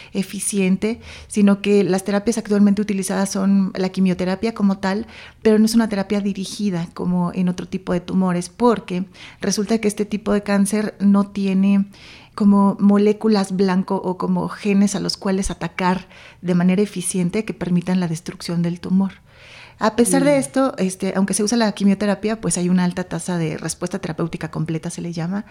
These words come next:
Speaker 2: Ujú.
Speaker 1: Sin embargo, cuando los tumores aparecen nuevamente, las mujeres son altamente agresivos y ya prácticamente se detectan en estados muy avanzados.
Speaker 2: A ver, déjame ver si entendí correctamente.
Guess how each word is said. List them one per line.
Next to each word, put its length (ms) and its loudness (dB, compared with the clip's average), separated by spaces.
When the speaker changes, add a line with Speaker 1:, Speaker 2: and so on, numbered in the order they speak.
Speaker 2:
Ujú. 300 0
Speaker 1:
Sin 180 4
embargo, 680 4
cuando 760 2
los 320 -2
tumores 460 2
aparecen 640 0
nuevamente, 640 2
las 180 -6
mujeres 360 -8
son 340 -8
altamente 540 -8
agresivos 500 -4
y 60 -6
ya 320 -4
prácticamente 960 -8
se 180 -10
detectan 420 -6
en 80 -2
estados 280 -10
muy 140 -2
avanzados. 280 -4
Speaker 2:
A 100 6
ver, 120 8
déjame 400 2
ver 160 0
si 380 -2
entendí 440 2
correctamente. 840 0